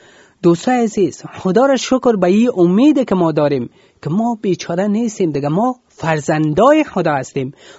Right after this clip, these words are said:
ما مربوط به خدا هستیم و ما هویت داریم،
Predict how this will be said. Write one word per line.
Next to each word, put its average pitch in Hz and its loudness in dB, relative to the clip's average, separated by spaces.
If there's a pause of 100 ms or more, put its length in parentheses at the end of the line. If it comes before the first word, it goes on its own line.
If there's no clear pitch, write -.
(100)
ما 190 2
مربوط 180 2
به 220 2
خدا 160 -2
هستیم 135 -4 (380)
و 165 2
ما 233 4 (160)
هویت 190 2 (120)
داریم، 139 -4